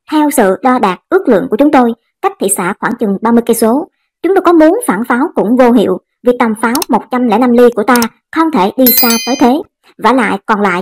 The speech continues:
trong tỉnh lỵ chỉ có hai khẩu một trăm lẻ năm ly với vài chục trái đạn nên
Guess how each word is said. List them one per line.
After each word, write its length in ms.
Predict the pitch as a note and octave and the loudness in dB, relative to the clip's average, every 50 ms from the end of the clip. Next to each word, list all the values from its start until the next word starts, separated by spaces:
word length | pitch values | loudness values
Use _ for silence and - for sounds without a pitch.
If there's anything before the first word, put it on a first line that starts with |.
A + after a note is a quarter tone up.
| - - | -6 -4
trong 140 | A#3+ A#3 A3+ | -4 -4 0
tỉnh 140 | G#3 A3+ B3+ | 2 2 2
lỵ 200 | A3 F#3 F3 E3+ - _ _ _ | 2 2 0 -4 -8 _ _ _
chỉ 80 | - A3 A3 - | -6 -4 -4 -2
có 60 | B3+ | -4
hai 220 | D#4 E4 E4+ C4+ B3+ C4 - | -2 -2 -2 -2 -2 -2 -4
khẩu 240 | - D#3+ F#3 A#3+ D4 _ _ - | -6 -4 -4 -6 -8 _ _ -6
một 180 | G#3+ G#3 G3+ - | -4 -4 -4 -2
trăm 140 | B3+ A#3+ A#3+ | -2 -2 -2
lẻ 140 | A3 F#3 G#3 | 0 0 0
năm 140 | B3+ B3 A#3+ | 0 0 2
ly 180 | A#3 A#3 A#3 A3+ A3+ - _ _ - | 4 4 4 4 2 -2 _ _ -2
với 160 | G#3+ D4 E4 - | 0 0 2 2
vài 160 | A3+ G#3 G3 - | 0 0 -2 -2
chục 120 | - F#3+ - _ | -6 -6 -6 _
trái 180 | - G#3+ A#3+ D#4 | -4 -4 -2 -2
đạn 280 | C4+ A3+ F#3 E3+ F3+ G#3 | -2 -2 -2 -4 -4 -2
nên 220 | A3 B3 C4 B3+ | 0 2 2 2